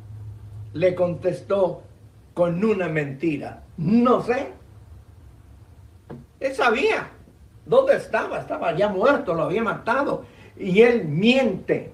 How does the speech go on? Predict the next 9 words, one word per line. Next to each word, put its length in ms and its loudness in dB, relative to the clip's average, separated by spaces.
la 140 -2
mentira 840 0
lo 160 6
que 120 2
le 140 6
inyectó, 960 2
eh, 360 0
la 140 2
serpiente 1040 0